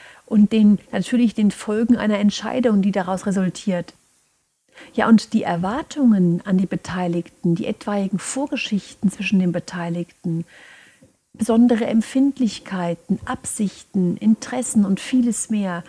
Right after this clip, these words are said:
spielt hier eine große Rolle. Identische Tatsachen werden deshalb von verschiedenen Personen und eben nicht nur von Männern und Frauen, sondern einfach von der Vorgeschichte, von dem Vorleben,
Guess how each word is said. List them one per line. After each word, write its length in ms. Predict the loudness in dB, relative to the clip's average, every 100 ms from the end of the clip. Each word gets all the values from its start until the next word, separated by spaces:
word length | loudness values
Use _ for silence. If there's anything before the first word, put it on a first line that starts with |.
| -14 -14
spielt 380 | -8 0 0 0
hier 220 | -4 -2
eine 180 | -2 -2
große 400 | -4 -8 -8 -10
Rolle. 380 | -10 -10 -12 -16 _ _ _ _ _ _ _ _ _ _ _ _ _ _ _ 0
Identische 560 | 4 4 4 2 -4
Tatsachen 760 | -6 -6 -4 -2 0 4 4 4 _ _ -4
werden 260 | 0 0
deshalb 380 | -2 -2 -2 -2
von 160 | -4 -6
verschiedenen 600 | -6 0 4 6 4 2
Personen 760 | 0 -2 -2 0 2 2 0 -2 -16 -20 0
und 120 | 0
eben 300 | 2 4 6
nicht 280 | 6 2 0
nur 120 | 0
von 160 | 0 0
Männern 300 | 0 0 0
und 140 | -2
Frauen, 760 | -6 -8 -2 0 0 0 -2 -6 _ _ _ _ _ -6
sondern 260 | -2 -2
einfach 360 | 0 -2 -2 -6
von 240 | -2 0
der 320 | 0 0 -2 -8 _
Vorgeschichte, 1040 | -10 -2 -2 -2 -2 -4 -6 -10 -8 -8 -6
von 160 | -2
dem 140 | -2 -2
Vorleben, 840 | -4 0 2 2 0 -2 -4 -6